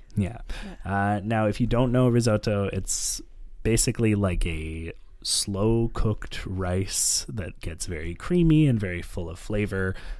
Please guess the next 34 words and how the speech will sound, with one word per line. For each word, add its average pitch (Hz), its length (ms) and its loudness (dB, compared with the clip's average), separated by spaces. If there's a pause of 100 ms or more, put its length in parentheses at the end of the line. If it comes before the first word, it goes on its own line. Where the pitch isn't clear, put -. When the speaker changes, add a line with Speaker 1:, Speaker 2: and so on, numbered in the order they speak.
(160)
Speaker 1:
Beyond 98 420 2
that, 87 200 -2
it 85 80 -6
depends 85 320 6
on 85 60 -4
what 80 180 -8
you're 92 60 -2
putting 92 300 2
in 87 120 -2
it. - 220 -6
Speaker 2:
Yeah. 170 120 -6 (180)
Speaker 1:
It 113 160 0
tends 139 340 4
to - 60 -2
be 135 100 4
made 95 280 2
with, 87 220 -4
like, 82 320 -4 (180)
fancy 92 680 -2
rice. 92 540 0 (380)
Speaker 2:
Short 247 340 2
grain, 214 300 -2
starchy - 440 -6
rice. - 380 -8
Speaker 1:
Yeah, 104 420 4
Speaker 2:
Yeah. 190 60 0
Speaker 1:
short - 280 4
grain 113 200 2
and 101 100 4
starchy - 400 -2
feels - 300 -8
right. - 220 -8
Yeah. 185 120 -2
Speaker 2:
Yeah. - 140 -4